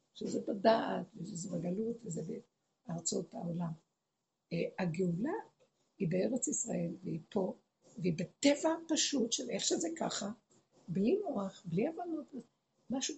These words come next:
בלי ה-, אה, כל המחלוקת הזאת שקיימת כל הזמן למלחמה,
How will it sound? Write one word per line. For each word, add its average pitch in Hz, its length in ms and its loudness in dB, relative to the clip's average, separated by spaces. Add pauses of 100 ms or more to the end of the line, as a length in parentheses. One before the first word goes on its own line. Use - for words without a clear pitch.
בלי 269 360 2 (440)
ה-, 185 340 -2 (720)
אה, 175 60 -2 (1600)
כל 233 180 2
המחלוקת 226 840 2
הזאת - 260 -6
שקיימת - 420 -4
כל - 180 -4
הזמן 175 280 -4
למלחמה, - 560 -4